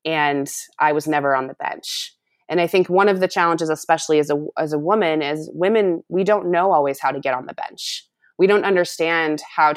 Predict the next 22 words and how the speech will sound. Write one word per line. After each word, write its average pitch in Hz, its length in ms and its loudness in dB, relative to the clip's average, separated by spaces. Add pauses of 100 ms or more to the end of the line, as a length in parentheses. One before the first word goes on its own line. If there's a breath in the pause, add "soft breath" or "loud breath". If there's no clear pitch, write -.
to 151 180 -2
sometimes 151 420 -6
network 151 420 -2
and 143 120 -6
put 156 160 -6
ourselves 143 440 -2
in 147 80 -6
front 147 220 -4
of 143 80 -4
a 147 60 -2
leader, 143 360 -2
especially 147 480 -4
male 143 300 -2
leadership, 147 500 -2 (320 soft breath)
and 147 160 -4
say, 139 300 0
"I 160 80 -2
want 180 220 0
you 180 40 0
to 156 60 2
mentor 131 380 -4
me. 139 280 -10